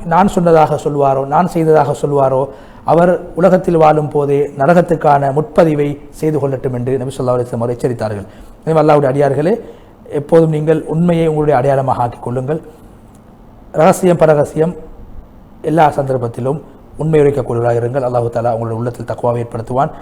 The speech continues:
உங்களுடைய நல்ல, உங்களுடைய நல்ல விடயங்களை செய்வதற்கான சந்தர்ப்பங்களை அல்லாஹ் ஏற்படுத்தி தருவான்.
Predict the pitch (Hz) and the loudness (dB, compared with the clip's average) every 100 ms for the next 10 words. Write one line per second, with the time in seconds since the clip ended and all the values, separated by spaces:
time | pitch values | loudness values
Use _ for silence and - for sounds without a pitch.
0 | - - - - 151 151 151 165 139 151 | -20 -20 -14 0 2 4 2 0 -2 0
1 | 156 185 185 175 170 165 160 156 151 151 | 2 2 4 4 2 2 2 0 0 -2
2 | 147 143 147 139 139 127 127 120 120 120 | -2 -2 -2 0 0 0 -2 -2 -6 -6
3 | 123 135 175 | -2 2 2